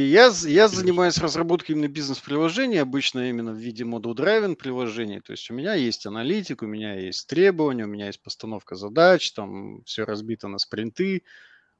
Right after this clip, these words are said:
Speaker 1: Вот, соответственно, есть некоторый коллектив разработчиков, мы там делаем, так скажем, сьюиту приложений, которые связаны, в общем, там, одним, одним бизнес-доменом, но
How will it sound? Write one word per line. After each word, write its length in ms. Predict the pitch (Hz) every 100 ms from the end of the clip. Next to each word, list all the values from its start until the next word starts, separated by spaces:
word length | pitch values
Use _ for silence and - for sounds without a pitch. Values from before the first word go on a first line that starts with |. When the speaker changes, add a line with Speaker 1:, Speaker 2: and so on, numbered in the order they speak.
| -
Speaker 1:
Вот, 380 | 107 104 101
соответственно, 480 | - 104 139 131 117
есть 140 | 117 -
некоторый 280 | 120 - 104
коллектив 460 | 117 117 - 120 -
разработчиков, 760 | 98 110 131 196 - - - _
мы 140 | 110
там 200 | 101 101
делаем, 720 | 101 113 110 101 98 101 107 110
так 100 | -
скажем, 320 | - 110 104 101
сьюиту 460 | - 147 139 107
приложений, 760 | - 110 107 104 127 143 120 107 _
которые 320 | _ - 107
связаны, 420 | 101 127 117 104 104
в 40 |
общем, 300 | 95 - 101
там, 300 | - 101 101
одним, 420 | 98 117 110 107 113
одним 360 | 113 117 123 113
бизнес-доменом, 840 | 113 107 101 120 151 220 165 104
но 380 | 107 123 107